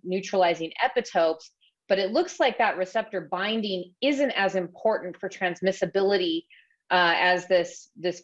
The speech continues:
furin cleavage site mutation, um, at least judging by alpha and delta compared to beta and gamma.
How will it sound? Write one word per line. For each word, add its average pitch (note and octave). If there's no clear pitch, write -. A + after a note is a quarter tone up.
furin F#3
cleavage E3+
site D3
mutation, A#2
um, E3+
at D3+
least F#3
judging E3+
by D#3
alpha D#3+
and D#3
delta D3
compared D3
to D#3+
beta D3
and D3
gamma. C#3+